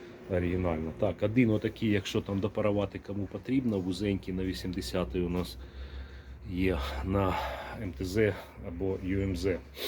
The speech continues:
старого зразку, вузенький, п'ять з половиною тисяч гривень. Отакі от ми маємо. По три сімсот, це у нас дев'ять на двадцять, на п'ять шпиляк, е, це у нас знову ж таки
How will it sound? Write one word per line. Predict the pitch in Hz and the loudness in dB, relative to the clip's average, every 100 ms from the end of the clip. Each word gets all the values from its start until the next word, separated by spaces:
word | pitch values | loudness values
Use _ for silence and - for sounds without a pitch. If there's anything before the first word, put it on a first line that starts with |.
| - - | -8 -12
старого | - 95 92 90 | -10 -4 -2 0
зразку, | 104 - 160 | 0 0 2
вузенький, | 107 95 127 120 - | 4 6 6 6 -2
п'ять | - 120 - | 4 4 4
з | |
половиною | - 98 104 98 90 | -2 2 4 2 0
тисяч | 101 - 92 82 | -4 -4 -6 -2
гривень. | 95 85 82 67 | -2 -2 -4 -8
Отакі | - - 90 | -12 -10 -10
от | 80 87 | -8 -6
ми | |
маємо. | 87 85 82 82 - - - - - - - | -2 -2 -2 -6 -8 -14 -14 -14 -14 -10 6
По | 127 | 8
три | 123 123 117 | 8 6 2
сімсот, | - 107 - 139 - | 2 -4 4 4 4
це | 104 | 0
у | 98 | 2
нас | 101 90 | 2 2
дев'ять | 104 98 95 | 2 4 2
на | 101 | 0
двадцять, | 92 117 117 - - | 2 6 4 2 -6
на | 92 | -6
п'ять | - 90 | -2 -2
шпиляк, | - - 120 113 98 - 98 | -2 -2 2 4 2 -6 -2
е, | 90 | -2
це | - 104 | 0 0
у | 92 | 2
нас | 90 82 | 2 0
знову | 95 92 | 2 2
ж | 85 | 0
таки | - - | -8 -10